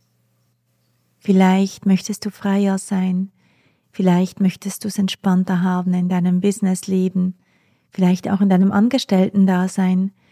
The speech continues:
Vielleicht wünschst du dir was anderes im Bereich Beziehungen oder Familie. Wo auch immer du fühlst, hier möchte ich Veränderung,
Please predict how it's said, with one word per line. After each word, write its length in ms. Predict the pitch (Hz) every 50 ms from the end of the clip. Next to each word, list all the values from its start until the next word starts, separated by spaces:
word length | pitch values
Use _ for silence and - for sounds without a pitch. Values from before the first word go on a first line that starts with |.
| _ _ _ _ _ _ _
Vielleicht 560 | - - 196 185 185 185 196 190 - - -
wünschst 300 | 190 196 202 - - -
du 60 | 196
dir 200 | - 202 190 185
was 180 | 190 196 190 -
anderes 480 | - 196 196 208 220 196 202 196 -
im 140 | - 196 185
Bereich 360 | 190 180 185 175 185 185 -
Beziehungen 680 | - 196 - - - 220 214 208 202 190 190 185 180 185
oder 180 | 185 185 196 185
Familie. 800 | - 202 190 190 196 202 208 202 202 190 190 180 190 196 196 _ _ _ _ _ _ _ _ _ _ _ _ _ _ _ _ _ _ _ _
Wo 140 | - 208 220
auch 220 | - 220 214 -
immer 300 | - - 233 220 208 202
du 120 | 190 214 202
fühlst, 600 | - - - 226 233 226 208 202 196 - - -
hier 180 | - 220 220 202
möchte 420 | 202 196 196 196 - - - 208 -
ich 200 | - 196 - -
Veränderung, 1040 | - 214 208 - - 202 202 208 214 214 208 185 180 185 190 185 185 190 190 190 190